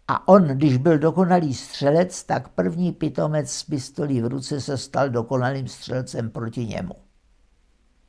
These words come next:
Jo, eh, a, eh, teď, eh, tedy arcivévoda Ferdinand, eh, byl tedy, eh, zabit nepochybně. A teď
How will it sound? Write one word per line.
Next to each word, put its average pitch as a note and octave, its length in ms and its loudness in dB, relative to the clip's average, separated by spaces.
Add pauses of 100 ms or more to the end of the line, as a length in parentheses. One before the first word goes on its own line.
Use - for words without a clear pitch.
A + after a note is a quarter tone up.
(560)
Jo, G#3 320 10 (160)
eh, D#3 380 12 (100)
a, D3+ 360 8 (200)
eh, C3 260 6
teď, - 420 6 (300)
eh, C3+ 300 2
tedy F3+ 440 4 (420)
arcivévoda A#3 960 8
Ferdinand, A3+ 1040 4 (100)
eh, C3+ 340 4
byl G#3 520 10 (280)
tedy, G#3 440 2 (100)
eh, A#2+ 260 -2
zabit C#3+ 520 4 (720)
nepochybně. F#3+ 920 4 (200)
A A#2+ 180 6
teď D#3+ 460 2